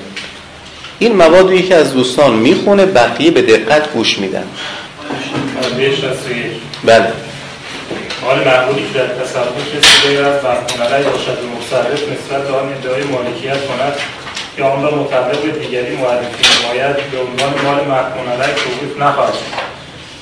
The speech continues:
Speaker 2: در صورتی که خلاف ادعای متصرف ثابت شود، مسئول جبران خسارت مال-، محکوم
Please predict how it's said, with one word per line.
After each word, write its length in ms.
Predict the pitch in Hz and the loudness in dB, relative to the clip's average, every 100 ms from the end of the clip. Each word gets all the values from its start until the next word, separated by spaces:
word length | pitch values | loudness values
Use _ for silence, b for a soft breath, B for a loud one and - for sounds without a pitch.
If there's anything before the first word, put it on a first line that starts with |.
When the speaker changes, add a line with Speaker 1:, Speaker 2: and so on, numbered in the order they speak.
| - | -10
Speaker 2:
در 240 | - - - | -6 -6 -4
صورتی 300 | 147 156 - | -2 0 0
که 60 | - | -2
خلاف 260 | 135 113 | 0 0
ادعای 400 | 113 147 135 - | 0 0 0 0
متصرف 680 | - 143 - 131 120 113 113 | -2 -4 -4 -2 -2 -2 -2
ثابت 300 | 131 123 123 | -2 -2 -4
شود، 220 | 135 143 - | -2 0 0
مسئول 400 | 127 127 156 160 | -4 -4 -4 -4
جبران 340 | 151 151 147 143 147 | -4 -2 -2 -2 -6
خسارت 460 | 147 143 139 139 139 - 135 | -6 -4 0 0 -2 -6 -4
مال-، 340 | 127 127 - | -4 -4 -4
محکوم 320 | 135 139 135 | -4 -2 -4